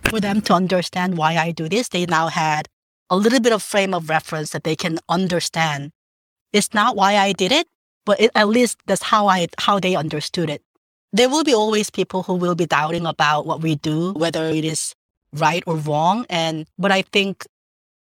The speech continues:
over time, I was always the same. It's not like I didn't change, but the environment around me changed. And then there were more acceptance towards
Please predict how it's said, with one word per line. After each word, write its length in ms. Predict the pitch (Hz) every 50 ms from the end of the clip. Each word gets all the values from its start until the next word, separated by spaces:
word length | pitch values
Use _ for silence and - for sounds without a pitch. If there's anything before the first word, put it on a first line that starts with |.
| _ _ _ _
over 280 | - 214 214 208 226 220
time, 600 | - - - 202 196 190 185 165 160 165 160 - - -
I 200 | 165 175 185 190
was 240 | 185 185 175 -
always 380 | 180 170 165 196 208 196 196 -
the 100 | 190 175
same. 400 | - - - 160 170 196 247 285
It's 240 | 285 190 170 - -
not 300 | 190 180 185 185 196 - _ _
like 160 | - 170 -
I 160 | - - 180 196
didn't 280 | 202 190 202 196 180
change, 500 | - - 175 175 190 233 247 240 - - - _ _ _ _ _ _ _ -
but 140 | 202 190
the 80 | 226 202
environment 640 | 190 202 196 208 214 214 214 208 196 196 175 - - -
around 540 | 175 175 165 185 185 185 185 190 190 180 170
me 120 | 156 151 147
changed. 640 | - - - 151 147 151 147 143 131 - - - - _ _ _ _ _
And 160 | - 180 180 180
then 100 | 175 175
there 160 | 170 170 170
were 80 | 165
more 340 | 170 175 175 180 175 170 160 -
acceptance 720 | 147 - - - 175 156 - - - 156 151 151 - -
towards 680 | - - 175 160 165 156 151 147 147 143 - - -